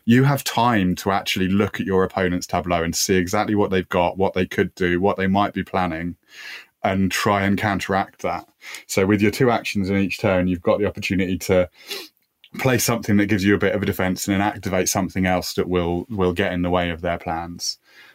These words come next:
Um, and these cards are so ridiculous. Like, there's ten, there's ten decks. They get increasingly powerful as they go off.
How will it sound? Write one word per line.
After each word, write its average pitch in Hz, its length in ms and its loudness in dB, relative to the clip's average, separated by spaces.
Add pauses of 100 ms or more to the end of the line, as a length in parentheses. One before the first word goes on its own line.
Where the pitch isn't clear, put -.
(140)
Um, 95 480 2 (160)
and 123 380 4 (260)
these 143 320 4
cards 143 540 0
are 131 180 0
so - 300 0
ridiculous. 135 1040 0 (160)
Like, 110 240 2 (260)
there's 123 440 2
ten, 139 400 4
there's 120 200 2
ten 139 240 2
decks. - 440 0 (240)
They 110 120 4
get 113 140 2
increasingly 127 540 4
powerful 113 400 0
as 95 100 -2
they 104 140 0
go 98 240 2
off. 92 160 2